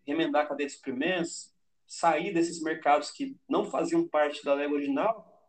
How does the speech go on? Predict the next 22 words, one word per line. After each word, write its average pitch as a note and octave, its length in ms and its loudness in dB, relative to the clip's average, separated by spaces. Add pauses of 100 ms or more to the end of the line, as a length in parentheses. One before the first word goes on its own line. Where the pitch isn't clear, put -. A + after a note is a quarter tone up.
(460)
ele E3+ 400 2 (100)
contratou E3+ 340 0
um E3+ 180 0 (580)
novo E3 160 0
conselho G3 540 2
e F3+ 80 -4
tal, F#3+ 380 4 (380)
e G#3+ 80 -14
trabalharam G3 500 4
apenas A#3+ 320 -4
na G#3+ 120 0
inovação A3 680 4 (260)
do E3+ 60 -12
seu C4 200 -4
foco, F3 340 6
os C3+ 60 -2
brinquedinhos, F#3 920 2
é, B2 240 0 (380)
usando D3+ 320 -2
personagens, D#3 1120 2 (640)
desenhos C#3 400 -4
animados, D3 880 0